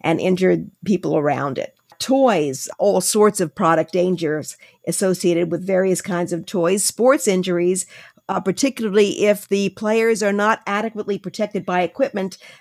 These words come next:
because helmets don't protect against all brain in-, injuries. Amusement and theme park dangers and threats. Unbeknownst to most of us, there are no medical or safety officers in proximity of where our children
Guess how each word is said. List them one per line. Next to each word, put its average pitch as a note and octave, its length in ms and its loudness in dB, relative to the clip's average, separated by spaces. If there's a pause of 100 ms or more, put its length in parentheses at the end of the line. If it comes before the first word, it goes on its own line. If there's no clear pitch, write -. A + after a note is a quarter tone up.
because F#3 360 0
helmets F#3 340 -2
don't F#3 220 -2
protect F3+ 460 -4 (220)
against F#3 360 0
all F3+ 220 2
brain F3+ 320 0
in-, G#3 220 -2
injuries. G#3 580 -2 (560)
Amusement A#3+ 640 4
and G#3+ 240 2
theme E4 400 2
park - 600 -4
dangers F#3 500 4
and F3 200 0
threats. - 600 -2 (320)
Unbeknownst G#3+ 880 0
to A#3 60 -2
most A3 320 0
of G3+ 80 -6
us, B3 200 -2
there A3+ 220 0
are A3 60 2
no C4 240 2
medical A3+ 440 0
or G3+ 120 0
safety G#3 420 -2
officers G3 520 2
in F#3+ 120 2
proximity G#3 680 2
of G3 80 -2
where F#3+ 360 2
our G#3 200 2
children G3 500 -2